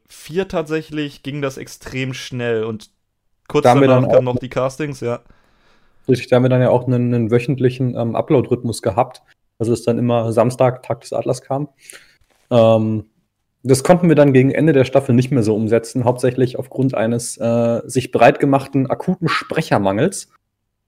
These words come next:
Speaker 1: Exakt.
Speaker 2: Ähm, ja, deshalb. Und dann mussten wir eben etwas, dann haben die Castings sich immer etwas gezogen und dann hatten wir auch Sprecher, die einfach, äh,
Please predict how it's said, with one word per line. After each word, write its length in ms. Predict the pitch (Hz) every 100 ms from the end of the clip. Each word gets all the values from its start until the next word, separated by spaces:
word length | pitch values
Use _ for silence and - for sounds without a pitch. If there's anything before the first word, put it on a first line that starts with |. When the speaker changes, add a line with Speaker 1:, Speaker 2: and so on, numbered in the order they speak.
| _ _ _ _ _ _ _
Speaker 1:
Exakt. 380 | 117 110 107 107
Speaker 2:
Ähm, 220 | 107 98 - _ _ _ _ _ _ _ _ _ _ _ _ _ _
ja, 260 | 110 98 - _ _ _ -
deshalb. 380 | 117 - 120 113
Und 140 | 110
dann 100 | 110
mussten 300 | 117 117 -
wir 80 | 113
eben 460 | 110 110 110 107 -
etwas, 380 | - - 110 - -
dann 320 | 120 117 113
haben 120 | 120
die 80 | 113
Castings 380 | - 117 - 131
sich 100 | -
immer 160 | 131
etwas 240 | 120 123 -
gezogen 540 | - - 120 127 127
und 180 | 120 -
dann 240 | 110 113 - - - _ _ _
hatten 220 | 123 139
wir 100 | 131
auch 100 | 117
Sprecher, 380 | - - - 135
die 120 | 123
einfach, 420 | 113 117 117 -
äh, 40 | -